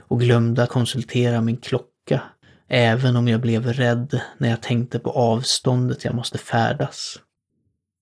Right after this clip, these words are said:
Det skedde förändringar av riktning och lutning,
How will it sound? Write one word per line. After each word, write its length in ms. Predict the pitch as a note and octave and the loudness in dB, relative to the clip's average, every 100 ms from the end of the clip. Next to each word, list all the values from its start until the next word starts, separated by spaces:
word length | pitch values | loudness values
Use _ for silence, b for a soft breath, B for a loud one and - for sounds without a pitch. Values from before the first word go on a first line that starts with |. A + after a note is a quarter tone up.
| _ | _
Det 60 | C3 | -2
skedde 300 | - B2 B2+ | 2 2 2
förändringar 720 | - A#2+ B2+ C3 B2+ A#2+ A#2+ | 2 2 4 4 2 2 0
av 100 | A#2+ | -2
riktning 600 | B2+ C3+ - - - A#2 | -4 -6 -10 -10 -2 2
och 80 | A2 | 2
lutning, 840 | A#2 A#2+ A#2 - - B2+ B2 C#3 | 4 2 0 -8 -4 -2 -2 -4